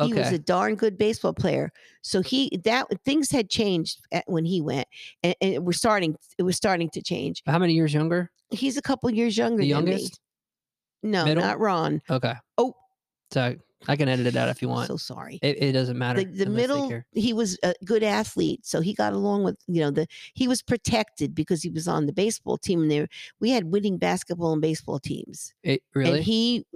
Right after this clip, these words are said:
Speaker 1: it didn't matter that he was one of the few white kids that played on there because he got along really good with everybody, and they,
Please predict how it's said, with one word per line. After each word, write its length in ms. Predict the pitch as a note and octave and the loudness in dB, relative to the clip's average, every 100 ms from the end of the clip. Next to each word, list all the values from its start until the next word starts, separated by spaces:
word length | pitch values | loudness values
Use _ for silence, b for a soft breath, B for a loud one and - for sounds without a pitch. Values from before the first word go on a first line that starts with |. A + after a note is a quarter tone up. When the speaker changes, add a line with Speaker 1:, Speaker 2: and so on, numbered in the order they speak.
| - - | -14 -4
Speaker 1:
it 160 | F#3 | -2
didn't 260 | - G#3 G3 | 2 2 2
matter 280 | F3+ A3 A3 | 2 2 2
that 160 | F#3 E3+ | 2 0
he 220 | G3 F#3+ | 2 0
was 360 | F3 F3 E3 - | 2 0 0 -2
one 160 | F3+ | 0
of 80 | F3+ | 0
the 80 | D#3+ | -4
few 280 | - A#3+ C4+ | -4 -2 0
white 320 | F3+ E3 - | 2 0 0
kids 260 | - D3+ | -4 -4
that 140 | - - | -6 -4
played 180 | D#3+ D3+ | 0 2
on 100 | D#3+ | 2
there 120 | E3+ | 0
because 380 | F#3 - D#3+ - B B B | -2 -2 -2 -4 B B B
he 180 | - A#3 | -4 -2
got 200 | G#3+ F3+ | 2 2
along 260 | F#3 F#3+ F3+ | 2 2 2
really 220 | F#3+ E3+ | 2 2
good 220 | E3 F#3 | 0 0
with 100 | E3+ | 2
everybody, 480 | D3 D3+ E3+ D3 F3 | 2 0 0 0 2
and 120 | D#3+ | 2
they, 180 | D#3 D#3 | 2 0